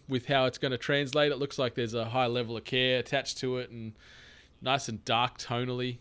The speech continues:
The acting looks great. The, the monsters and the set pieces are gonna be pretty good. And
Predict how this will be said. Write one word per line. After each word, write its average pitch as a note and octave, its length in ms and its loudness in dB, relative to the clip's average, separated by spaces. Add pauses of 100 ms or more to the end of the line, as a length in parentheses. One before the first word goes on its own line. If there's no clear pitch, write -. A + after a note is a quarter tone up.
(140)
The G2 160 -14
acting A#2+ 380 -6
looks A2+ 160 -8
great. A2+ 340 -4 (120)
The, G#2 320 -8 (240)
the A2 60 -8
monsters A2 520 -6
and G#2 100 -10
the G2+ 60 -10
set - 240 -10
pieces A2 340 -8
are - 20 -14
gonna A2 140 -8
be A2 100 -6
pretty A2+ 200 -8
good. A2+ 320 -6
And G#2 160 -10